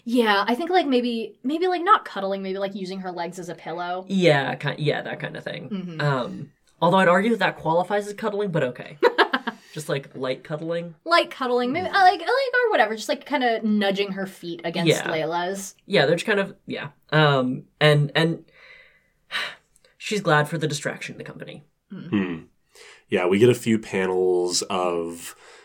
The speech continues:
Speaker 3: uh, Clara flashing back to, like, there's been a substitute teacher recently, and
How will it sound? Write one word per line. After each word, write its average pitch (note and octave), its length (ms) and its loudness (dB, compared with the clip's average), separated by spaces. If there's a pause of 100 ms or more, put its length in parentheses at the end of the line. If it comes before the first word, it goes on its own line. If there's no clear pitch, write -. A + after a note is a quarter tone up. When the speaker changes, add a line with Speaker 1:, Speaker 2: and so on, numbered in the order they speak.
(180)
Speaker 3:
uh, F2 340 2
Clara F#2 340 2
flashing F#2 560 0
back E2+ 380 -2
to, F2 380 -2
like, E2 180 0
there's F#2 160 2
been F2 360 0
a F#2+ 140 0
substitute F2+ 680 0
teacher E2+ 500 0
recently, E2+ 1160 2
and E2 640 0